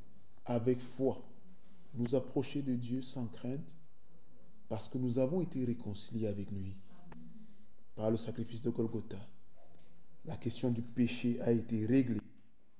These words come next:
Et c'est pourquoi nous avons pu être encouragés et consolés que si même nous mourons, l'esprit de celui qui a ressuscité Jésus-Christ entre les morts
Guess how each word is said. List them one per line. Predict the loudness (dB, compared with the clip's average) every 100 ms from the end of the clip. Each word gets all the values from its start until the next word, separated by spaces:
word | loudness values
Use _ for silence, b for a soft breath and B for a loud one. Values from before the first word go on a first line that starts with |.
| -16 -16 -14 -14 -14 -6
Et | 2 4 4
c'est | 2 0
pourquoi | 2 2 4
nous | 4 4
avons | 4 4
pu | 4
être | 4 2
encouragés | 2 6 8 6 4 0 -2 -6 -6 -6 -6 -6 -6 -6
et | 0
consolés | 6 8 8 6 6 6 4 0 -4 -6 -6 -6 -6 -2
que | 4 4 4
si | 0 -4 0 4 8
même | 8 6 4 4 0
nous | 0
mourons, | 0 2 2 0 -2 -4 -6 -6 -6 -6 -6 -6 -6 -6 0
l'esprit | 6 8 6 0 2
de | 2
celui | 2 4 4
qui | 4
a |
ressuscité | 2 2 2
Jésus-Christ | 2 0 0 -2 0
entre | 0 4
les | 4
morts | 4 2 -2